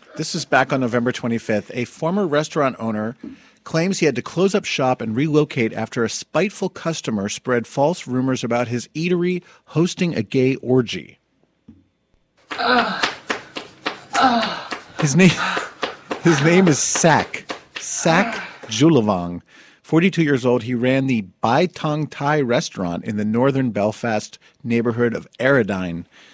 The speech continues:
in Northern Ireland. In August, a man named Stephen Montgomery allegedly wrote in a now-deleted Facebook post that some fella on Grindr asked him to come to a place in the Arradine shopping district.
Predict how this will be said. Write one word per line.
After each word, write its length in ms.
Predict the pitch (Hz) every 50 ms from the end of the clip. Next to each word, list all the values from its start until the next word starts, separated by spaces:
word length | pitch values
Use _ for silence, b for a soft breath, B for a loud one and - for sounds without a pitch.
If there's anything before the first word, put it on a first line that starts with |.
| B B B
in 160 | 113 107 110
Northern 300 | 110 113 113 110 113 107
Ireland. 360 | 110 107 107 107 110 117 123 -
In 140 | - 123
August, 420 | 131 - 139 156 175 208 208 - -
a 80 | 123
man 240 | 127 127 131 143 160 170
named 160 | 151 127 -
Stephen 360 | - - - 185 185 214 196
Montgomery 760 | 170 151 139 123 104 127 123 123 131 123 101 101 98 98 95 B B B B B B B B -
allegedly 600 | 120 127 127 139 151 165 - 190 180 180 185 170
wrote 360 | 127 101 107 113 120 123 - -
in 120 | 131 117
a 60 | 117
now-deleted 800 | 110 110 113 120 127 156 175 165 165 147 135 135 139 135 135 117
Facebook 460 | - - 131 139 - - - 113 -
post 400 | - - 101 95 95 - - - B B B B B
that 140 | - 117 113
some 300 | - - - 156 170 190
fella 500 | 165 - - - 156 151 175 185 170 - -
on 200 | 135 139 135 117
Grindr 540 | - 110 107 131 151 139 104 101 98 - - _ -
asked 300 | 123 127 143 - - -
him 80 | 135
to 80 | 117 -
come 240 | - - 156 175 185
to 140 | - 185 170
a 60 | 151
place 420 | - - 127 117 120 120 - - - -
in 80 | 127 120
the 120 | 127 120
Arradine 340 | 113 117 117 113 113 110 113 113
shopping 380 | - - 214 247 233 131 110
district. 400 | 87 78 - - - - - B